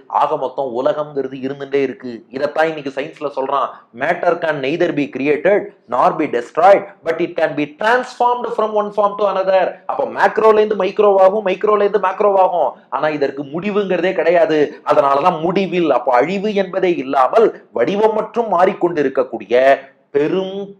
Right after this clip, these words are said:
பாழையோ பெரிய மூல பிரகிருதி இருக்கே, அந்த பெரிய மூல பிரகிருதி இருக்கே, அதுக்கும் நீதான் ஆத்மாவாக இருந்து அதை இயக்குகிறாய்.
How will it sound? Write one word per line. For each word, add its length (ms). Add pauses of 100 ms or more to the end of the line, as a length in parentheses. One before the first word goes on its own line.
பாழையோ 800 (240)
பெரிய 520
மூல 260
பிரகிருதி 420
இருக்கே, 460 (200)
அந்த 280
பெரிய 540
மூல 260
பிரகிருதி 380
இருக்கே, 340 (400)
அதுக்கும் 460
நீதான் 440
ஆத்மாவாக 680
இருந்து 300
அதை 320
இயக்குகிறாய். 600